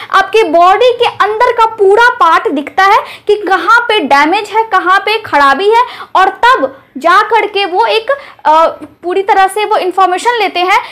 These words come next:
कि आपके body में problem है भी या फिर नहीं है। तो endoscope की मदद से ऐसा होता है, और जब ये प्रोसीजर होती है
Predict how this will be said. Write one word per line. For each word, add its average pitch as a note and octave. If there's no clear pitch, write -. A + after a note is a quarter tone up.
कि F#4
आपके F4+
body E4+
में A4
problem F4
है D#4+
भी G#4+
या C#4+
फिर G#4+
नहीं D4
है। A3+
तो A4+
endoscope A4+
की A4
मदद F4+
से A#4
ऐसा G#4
होता G#4
है, G#4+
और A4
जब G#4
ये G4
प्रोसीजर F#4+
होती D#4+
है E4+